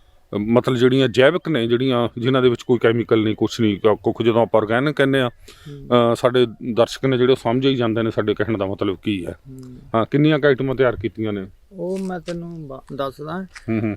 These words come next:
Speaker 2: ਇਹ ਜਿਹੜਾ ਹਰੇ ਇਨਕਲਾਬ ਦੀ ਤਾਂ ਗੱਲ ਕਰੀ ਆ ਕਿ ਨਾ,
Speaker 1: ਹੂੰ, ਹੂੰ, ਹੂੰ, ਹੂੰ, ਹੂੰ।
Speaker 2: ਜਿਹੜੀ ਹੁਣ ਆਹ ਕੈਮੀਕਲ ਦੀ ਖੇਤੀ ਹੈ,
Speaker 1: ਹੂੰ, ਹੂੰ।
Speaker 2: ਇਹਦੀ ਉਮਰ ਜ਼ਿਆਦਾ ਲੰਬੀ ਨਹੀਂ ਹੈਗੀ। ਪੰਜ ਚਾਰ, ਇਹਦਾ ਹੁਣ ਜਿੰਨਾ ਵਧਣੇ ਅਸੀਂ ਬ-, ਝਾੜ ਵਧਣਾ ਸੀ, ਵੱਧ ਲਿਆ।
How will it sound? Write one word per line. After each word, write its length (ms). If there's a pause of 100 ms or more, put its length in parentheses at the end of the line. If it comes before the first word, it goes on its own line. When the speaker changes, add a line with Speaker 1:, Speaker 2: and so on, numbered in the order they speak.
(160)
Speaker 2:
ਇਹ 180
ਜਿਹੜਾ 300
ਹਰੇ 220
ਇਨਕਲਾਬ 520
ਦੀ 140
ਤਾਂ 140
ਗੱਲ 280
ਕਰੀ 260
ਆ 80
ਕਿ 120
ਨਾ, 200 (220)
Speaker 1:
ਹੂੰ, 100
ਹੂੰ, 180
ਹੂੰ, 180
ਹੂੰ, 160
ਹੂੰ। 260
Speaker 2:
ਜਿਹੜੀ 320
ਹੁਣ 160
ਆਹ 140
ਕੈਮੀਕਲ 580
ਦੀ 120
ਖੇਤੀ 440
ਹੈ, 200 (100)
Speaker 1:
ਹੂੰ, 120
ਹੂੰ। 240 (100)
Speaker 2:
ਇਹਦੀ 220
ਉਮਰ 500
ਜ਼ਿਆਦਾ 300
ਲੰਬੀ 360
ਨਹੀਂ 120
ਹੈਗੀ। 240
ਪੰਜ 320
ਚਾਰ, 200
ਇਹਦਾ 200
ਹੁਣ 180
ਜਿੰਨਾ 280
ਵਧਣੇ 460
ਅਸੀਂ 180
ਬ-, 400
ਝਾੜ 260
ਵਧਣਾ 340
ਸੀ, 100
ਵੱਧ 240
ਲਿਆ। 260